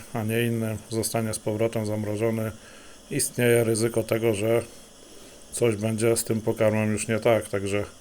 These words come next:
nie do końca jest tak, że jeżeli coś zostaje przebadane w hodowli, to w dalszej fazie sprzedaży jest wszystko z tym już ok. Co chodzi jeszcze o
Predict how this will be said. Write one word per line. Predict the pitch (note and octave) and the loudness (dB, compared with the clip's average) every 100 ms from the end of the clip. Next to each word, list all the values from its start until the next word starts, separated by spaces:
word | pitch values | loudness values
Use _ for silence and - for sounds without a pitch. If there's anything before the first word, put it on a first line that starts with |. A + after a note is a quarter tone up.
| - - - - | -20 -20 -20 -8
nie | A2+ | -2
do | A#2 A2+ | 2 2
końca | A2+ A2+ A#2+ | 2 2 2
jest | A2+ - | 2 4
tak, | A#2+ G#2+ | 2 2
że | G#2+ | 0
jeżeli | G#2+ A2+ G#2 | 2 2 4
coś | A#2+ G#2 | 0 2
zostaje | G#2+ - A2 G#2+ | 0 2 2 2
przebadane | - A2+ G#2+ A2 A2 G#2+ G#2 - - - - - | 0 2 4 4 2 0 -2 -10 -20 -20 -20 -18
w | - | -12
hodowli, | - A#2 A#2 A2+ C3+ D#3 D#3 - - - | 0 6 6 6 4 2 0 -8 -20 0
to | A#2+ A#2 G#2+ - | 4 4 2 -6
w | B2 G#2 | -10 2
dalszej | A2+ A#2+ A#2 G#2+ | 4 4 2 2
fazie | A#2 A#2 A2+ A2 - - - | 4 6 4 2 -4 -20 -14
sprzedaży | - - - A2+ A2 A2 G#2+ G2 - | -10 -6 0 4 6 4 2 -4 -4
jest | G#2+ G2+ - | -4 -2 -2
wszystko | - A2 - G#2 | -2 -4 -2 -4
z | - | -2
tym | G#2 G2 | -4 -4
już | G2+ - - - - - - - | -6 -8 -12 -20 -20 -20 -18 -10
ok. | G2+ - G2+ F2+ - - - - - - - - - - - - - _ _ _ _ - - - - | -8 -6 -6 -6 -14 -20 -20 -20 -20 -20 -20 -20 -20 -20 -20 -20 -20 _ _ _ _ -20 -14 -12 -6
Co | - G#2 | -4 0
chodzi | A#2+ B2 A#2 | 4 4 6
jeszcze | A#2+ A2+ - B2+ | 6 6 4 4
o | A#2 A2+ A#2 | 6 6 6